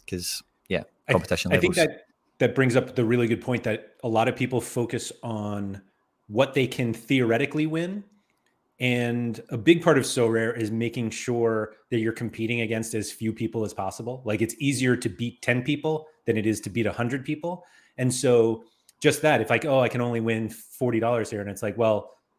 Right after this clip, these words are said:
Speaker 2: what if there are only eight people who are trying?" Would you rather that? And the answer should be yes.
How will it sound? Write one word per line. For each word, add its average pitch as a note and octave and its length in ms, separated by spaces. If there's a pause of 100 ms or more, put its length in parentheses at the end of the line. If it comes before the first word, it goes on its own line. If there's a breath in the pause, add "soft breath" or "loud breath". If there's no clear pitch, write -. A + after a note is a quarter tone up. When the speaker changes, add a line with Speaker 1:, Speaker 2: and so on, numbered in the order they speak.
(320)
Speaker 2:
what C3+ 160
if C#3+ 60
there C#3 100
are C3+ 40
only B2+ 260
eight C3+ 180
people C3 280
who A#2 60
are A2 80
trying?" G2 440 (420)
Would A2 140
you A2+ 80
rather A#2+ 280
that? F3+ 340 (340)
And A#2 100
the C3 80
answer C3 580
should F3+ 300
be C3 80
yes. - 540